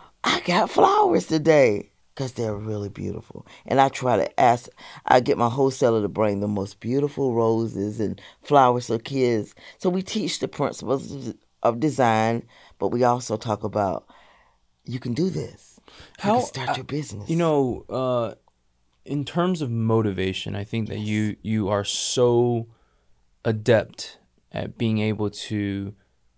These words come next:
Speaker 2: pull the best out of people. What advice would you have for entrepreneurs that are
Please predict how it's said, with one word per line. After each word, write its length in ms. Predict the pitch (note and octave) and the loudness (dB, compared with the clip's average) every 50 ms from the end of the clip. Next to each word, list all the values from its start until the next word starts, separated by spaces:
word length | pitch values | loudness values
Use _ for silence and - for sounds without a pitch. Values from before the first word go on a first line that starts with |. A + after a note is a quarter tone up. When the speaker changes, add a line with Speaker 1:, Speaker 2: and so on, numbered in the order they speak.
| _ _ _ _ _ _ | _ _ _ _ _ _
Speaker 2:
pull 220 | - - C#3+ C3+ B2+ | -2 2 2 4 4
the 100 | A#2 A2 | 2 0
best 440 | G2 - A2+ G#2+ G#2+ G#2+ - - - - | 0 2 4 4 4 4 2 -2 -2 -2
out 220 | G#2 G2 G2 F#2+ | 0 0 0 0
of 140 | F#2+ F2+ - | -2 -6 -8
people. 460 | - G2+ F#2+ - - - A2+ A#2+ A2+ - _ _ _ _ _ _ _ _ _ _ _ _ _ _ _ _ - - _ _ _ _ _ _ _ _ _ - | -10 -10 -10 -10 -10 -14 -16 -16 -16 -18 _ _ _ _ _ _ _ _ _ _ _ _ _ _ _ _ -20 -20 _ _ _ _ _ _ _ _ _ 2
What 180 | C#3 D#3 E3+ | 4 6 6
advice 760 | F#3+ D#3+ B2 G#2 - A#2+ A#2 A#2 A2 G#2+ G2+ - - - - | 6 4 2 2 4 6 6 6 6 4 0 -2 -4 -6 -4
would 180 | - A#2 G#2+ G#2+ | -4 -4 -4 -2
you 120 | G#2+ G#2 | -2 -2
have 280 | G2 G#2+ G2+ G2+ G2+ G2 | 0 2 4 4 2 2
for 180 | - - A2 G#2+ | 0 -4 -2 0
entrepreneurs 580 | G#2 G#2+ G#2 - - - G#2 G2+ G2+ G2+ G2 G#2 | 0 0 -2 -4 -6 -4 -2 0 0 -2 -2 0
that 180 | G2 F#2+ F#2 | 0 0 0
are 280 | F#2+ F#2+ F#2+ F#2+ F#2+ | 0 0 0 -2 -4